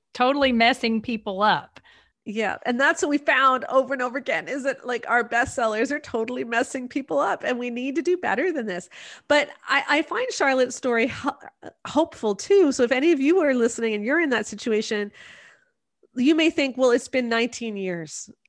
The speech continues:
Speaker 2: and sex hasn't felt that good, so I guess I'm just stuck with this." No, you're not. Like, you can start over. <laughs> I just want
Speaker 1: Yeah.
Speaker 2: people to know that. We've got a lot of fun exercises in the Great Sex Rescue to help you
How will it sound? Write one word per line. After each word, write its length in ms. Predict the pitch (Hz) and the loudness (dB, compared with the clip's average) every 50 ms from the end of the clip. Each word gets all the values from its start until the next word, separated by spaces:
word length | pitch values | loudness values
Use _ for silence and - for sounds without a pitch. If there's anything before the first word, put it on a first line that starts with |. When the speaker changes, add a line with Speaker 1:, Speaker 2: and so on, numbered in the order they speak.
| _ _ - | _ _ -2
Speaker 2:
and 300 | 233 220 220 214 202 196 | -2 -2 0 -2 -4 -6
sex 280 | - - 214 214 - | -2 -2 -2 -2 0
hasn't 300 | - 240 208 - 208 202 | 0 -2 -2 -2 -4 -6
felt 220 | - - 214 208 - | -4 -2 -2 0 0
that 140 | 214 202 - | -2 0 0
good, 160 | 214 202 190 | -2 -4 -2
so 120 | - 208 | -2 -4
I 20 | 196 | -2
guess 300 | 190 202 196 202 - - | -2 -2 -2 -2 -2 -4
I'm 120 | 208 202 | -6 -4
just 160 | 196 196 190 | -6 -8 -6
stuck 240 | - - 196 196 - | -6 -6 -6 -6 -6
with 100 | 208 190 | -6 -6
this." 180 | 185 190 - 233 | -6 -6 -2 0
No, 160 | 262 285 294 | 2 4 4
you're 180 | 302 269 294 | 4 2 2
not. 420 | 285 247 339 277 269 262 233 - - - | 0 0 0 2 2 2 2 0 -2 -2
Like, 200 | - 262 - - | -2 -2 0 2
you 120 | 294 302 311 | 2 0 2
can 220 | 311 - 370 302 | 2 0 -2 -2
start 460 | 277 - - - - 320 285 277 277 | -2 -6 -12 -4 2 4 4 6 6
over. 340 | 269 269 277 277 240 269 254 | 6 4 4 4 4 4 4
<laughs> 60 | 269 | 6
I 600 | - - - - 988 - 427 415 392 - - 349 262 | 6 4 2 2 2 4 4 4 4 4 2 0 0
just 260 | 254 330 370 311 - | -2 -4 -4 -4 -6
want 220 | 311 302 311 311 - - | -6 -6 -6 -6 -6 -8
Speaker 1:
Yeah. 80 | 349 311 | -10 -10
Speaker 2:
people 140 | 254 277 302 _ 302 | -10 -10 -14 _ -12
to 60 | 294 | -10
know 280 | 262 254 269 269 269 262 | -6 -4 -2 0 0 0
that. 260 | 262 269 - - - - - - - 311 - | 0 -2 -4 -6 -8 -14 -16 -16 -10 -2 0
We've 140 | 302 320 247 | 0 2 4
got 280 | 285 285 277 - - | 2 2 2 2 0
a 60 | - | -2
lot 240 | 254 262 262 254 262 | 0 0 0 2 2
of 100 | 285 294 | 0 -2
fun 220 | - - 262 254 240 | -2 -4 -4 -4 -2
exercises 680 | - 247 240 - - 277 262 - 254 240 240 240 233 240 | -2 -2 -4 -4 -6 -8 -4 -2 0 0 0 -2 -6 -8
in 100 | 247 233 | -8 -10
the 80 | 240 | -6
Great 300 | 220 233 233 233 233 - | -4 -2 -2 -2 -2 -4
Sex 280 | - 254 240 226 - - | -6 -6 -6 -6 -6 -6
Rescue 340 | 226 226 220 - - 247 226 | -6 -6 -6 -6 -8 -6 -4
to 80 | 220 226 | -2 -2
help 240 | 233 240 240 - | -2 -2 -4 -4
you 80 | 254 | -6